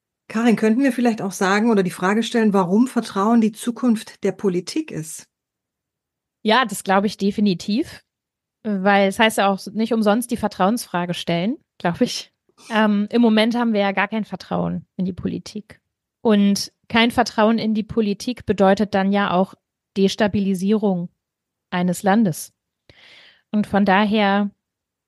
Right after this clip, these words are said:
Speaker 2: glaube ich wirklich, dass wir auch alle, alle gefordert sind, aufzuhören, damit immer nur zu gucken, was nicht funktioniert, was nicht geht, was schlecht ist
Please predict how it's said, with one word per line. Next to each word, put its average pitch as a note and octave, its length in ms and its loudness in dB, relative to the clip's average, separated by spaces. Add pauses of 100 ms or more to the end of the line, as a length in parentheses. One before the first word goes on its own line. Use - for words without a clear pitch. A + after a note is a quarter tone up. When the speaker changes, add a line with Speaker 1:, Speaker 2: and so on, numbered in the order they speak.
(500)
Speaker 2:
glaube G#3+ 320 2
ich G3+ 240 -6
wirklich, A#3 400 -2
dass G3 220 -8
wir G3 160 -6
auch F#3 260 -8 (100)
alle, G#3 460 0 (920)
alle B3 220 4
gefordert G#3 560 0
sind, D#3+ 440 -8 (960)
aufzuhören, G#3+ 840 4
damit G3+ 340 2
immer A3+ 260 -2
nur A3 220 -2
zu G3+ 140 -8
gucken, G#3+ 280 -2
was F#3 160 -2
nicht G#3 220 2
funktioniert, G#3+ 960 -2
was F3+ 200 -2
nicht G#3 340 2
geht, G3 320 0
was - 180 -2
schlecht G3 400 -2
ist - 380 -6